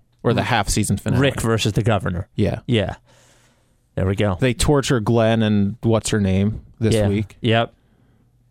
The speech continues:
Speaker 2: Meanwhile, uh, Merle is in a terrible position to, um, to torture or try to do that to anybody, being that, like, Glenn knows he can't kill him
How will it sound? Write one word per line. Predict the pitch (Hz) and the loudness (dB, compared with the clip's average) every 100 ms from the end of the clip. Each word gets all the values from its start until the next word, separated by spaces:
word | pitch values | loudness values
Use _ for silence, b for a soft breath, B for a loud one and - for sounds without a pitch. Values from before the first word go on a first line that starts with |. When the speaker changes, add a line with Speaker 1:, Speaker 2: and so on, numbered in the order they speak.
| _ _ - | _ _ -4
Speaker 2:
Meanwhile, | 135 208 208 127 101 95 104 - _ 147 104 _ - | 2 2 2 2 2 0 -2 -8 _ -10 -10 _ -6
uh, | 131 | -2
Merle | 123 147 185 139 104 | 0 2 2 2 2
is | 123 117 | 0 0
in | 131 | 0
a | |
terrible | 120 165 185 123 110 | 2 2 2 2 0
position | 120 110 127 - 95 95 _ _ | 0 2 0 0 -2 -4 _ _
to, | - 143 113 107 107 - _ _ _ _ 113 | 0 2 4 2 0 -4 _ _ _ _ 0
um, | 113 107 101 98 110 - _ _ | 2 2 2 0 -4 -6 _ _
to | - 135 | -6 -4
torture | - 156 143 147 120 - | 0 0 2 2 2 2
or | 123 | 0
try | 110 139 131 | 0 0 2
to | 117 110 | 2 0
do | 107 135 131 | 0 0 0
that | 120 110 - | 2 0 -2
to | 104 | -2
anybody, | 131 127 98 98 95 | 0 0 0 0 0
being | 98 135 127 120 | 0 0 0 2
that, | 107 107 - B B B B | 0 0 -4 B B B B
like, | 117 113 - - | -2 -2 -6 -10
Glenn | - 139 131 | -2 0 2
knows | 120 127 | 2 2
he | 107 | -2
can't | - 117 110 | -2 -2 -2
kill | - 123 95 | -2 0 0
him | 98 | -2